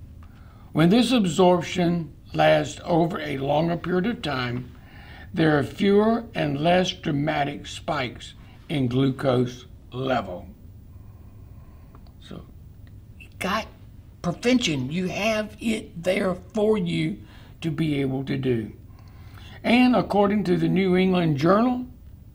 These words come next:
of Medicine, fiber also helps lower the risk of colon cancer,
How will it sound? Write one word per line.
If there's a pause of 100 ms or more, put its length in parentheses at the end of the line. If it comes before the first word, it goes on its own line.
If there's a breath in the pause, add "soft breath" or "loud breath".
(1400 loud breath)
of
Medicine, (300 loud breath)
fiber
also
helps
lower
the
risk
of
colon
cancer,